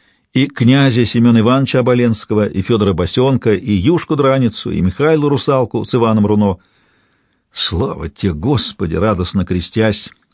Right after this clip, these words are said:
промолвил князь Василий. "Сии суть лучшие, верные слуги мои. Бают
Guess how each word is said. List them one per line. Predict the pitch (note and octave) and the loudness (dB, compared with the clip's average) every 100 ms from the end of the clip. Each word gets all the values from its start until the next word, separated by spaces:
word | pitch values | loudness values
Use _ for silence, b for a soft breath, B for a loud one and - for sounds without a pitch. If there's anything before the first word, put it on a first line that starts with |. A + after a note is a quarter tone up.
| - | -8
промолвил | F#2 G2+ G#2 F#2 F2+ | 0 2 2 2 0
князь | F2 G2+ F2+ | 0 -2 0
Василий. | F#2 - F#2 E2+ D#2+ _ _ _ _ _ | -4 -2 -2 -2 -6 _ _ _ _ _
"Сии | - - G#2 B2 C#3+ | -14 -2 0 2 0
суть | - C3+ - | -2 -4 -2
лучшие, | G2+ D3 G3+ - - C3 A#2+ | -2 0 0 -2 -6 -2 -2
верные | D#2+ A2+ D#3 C3 B2 | 0 0 0 2 0
слуги | - B2+ G2 | 0 -2 -2
мои. | E2+ D2+ C2 - _ _ _ _ _ _ _ _ _ _ | -2 -2 -6 -12 _ _ _ _ _ _ _ _ _ _
Бают | - G2+ B2+ A#2+ - | -6 -2 0 -2 -4